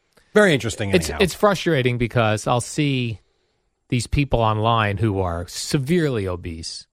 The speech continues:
Speaker 2: They'll be like, "I've tried everything. I'm gonna have to get the surgery." No, you didn't try everything. 'Cause I'm telling you, if you just sat there and ate as much steak and chicken and eggs as you could,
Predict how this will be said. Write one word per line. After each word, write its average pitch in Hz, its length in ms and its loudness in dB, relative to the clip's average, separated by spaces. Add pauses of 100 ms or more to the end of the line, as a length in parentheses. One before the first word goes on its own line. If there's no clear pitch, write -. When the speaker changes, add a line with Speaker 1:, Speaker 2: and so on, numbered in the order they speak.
(500)
Speaker 2:
They'll 110 160 0
be 110 180 2
like, 101 240 -4 (100)
"I've 123 380 -2
tried 120 400 -2
everything. 104 920 -4
I'm 107 100 -4
gonna 110 160 -2
have 110 220 -2
to 113 80 -6
get 107 220 -6
the 113 80 -4
surgery." 104 560 -4 (300)
No, 185 220 0
you 196 160 -2
didn't 226 220 -4
try 208 300 0
everything. 95 440 -4 (560)
'Cause 185 140 4
I'm 233 140 0
telling 214 320 0
you, 190 140 2
if 147 120 -4
you 185 140 0
just 127 420 0
sat 175 260 2
there 160 220 2
and 135 200 0
ate 139 280 2
as 113 180 0
much 160 280 0
steak - 520 0
and 131 140 2
chicken 143 380 0
and 120 160 0
eggs 131 400 0
as 117 140 -2
you 131 100 -2
could, 151 420 0